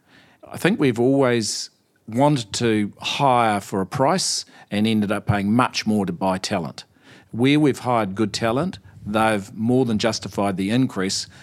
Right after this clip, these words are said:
in what we thought we could afford. We've always paid more than we thought we could afford for really good people, and they've paid for themselves. Where we've bought at the market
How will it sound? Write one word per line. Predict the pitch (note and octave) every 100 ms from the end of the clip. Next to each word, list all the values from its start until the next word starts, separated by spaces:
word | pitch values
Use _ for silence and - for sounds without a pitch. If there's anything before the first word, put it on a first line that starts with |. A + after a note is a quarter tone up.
| -
in | G#2
what | G#2 -
we | G#2
thought | - C3
we | G#2+
could | G2+ F2+
afford. | - G2+ D2+ D2 _ _ - - -
We've | G#2
always | A#2 B2+ C3+
paid | - A#2 G#2 G#2+
more | A2+ A2+
than | G#2
we | G2
thought | G2 A2+
we | A2
could | G#2+ F#2
afford | F2 A#2+ B2+ A#2+
for | F#2+
really | G2 G#2+
good | G2+ F#2
people, | - A#2+ A#2 D3+ D3 - - -
and | G2+ G2+
they've | A#2 A#2
paid | A#2 G2
for | F#2
themselves. | G2 F#2+ A#2 C3+ D#3 - - - -
Where | B2 C#3 E3
we've | D3+ B2+ A2+ - _ _ _ _ _
bought | - A2 C#3+ C#3
at | A#2+
the | G2
market | G#2 B2 B2+ G3 - -